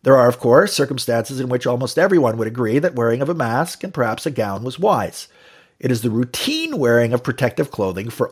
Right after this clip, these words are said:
all contacts with patients that is generally rejected. Probably a more f-, important factor is the likelihood that the employee can get away with a violation.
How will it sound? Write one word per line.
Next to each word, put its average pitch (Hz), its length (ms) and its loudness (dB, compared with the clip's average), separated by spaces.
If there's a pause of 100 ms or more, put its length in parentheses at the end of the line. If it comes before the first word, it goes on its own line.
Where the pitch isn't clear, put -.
all 180 240 4
contacts 127 580 -4
with 147 160 -2
patients 90 480 -8 (320)
that 104 220 -2
is 92 180 -6
generally 123 680 0 (240)
rejected. - 720 -8 (760)
Probably 127 560 2
a 143 60 4
more 143 240 2
f-, - 180 -6 (160)
important 147 480 -2
factor 101 380 -4
is 131 240 -6
the 131 100 -2
likelihood 120 640 0 (300)
that 123 200 2
the 135 120 2
employee 120 460 0
can 101 420 -6 (100)
get 120 260 2
away 110 400 0
with 107 380 -4 (380)
a 110 80 -2
violation. 98 640 0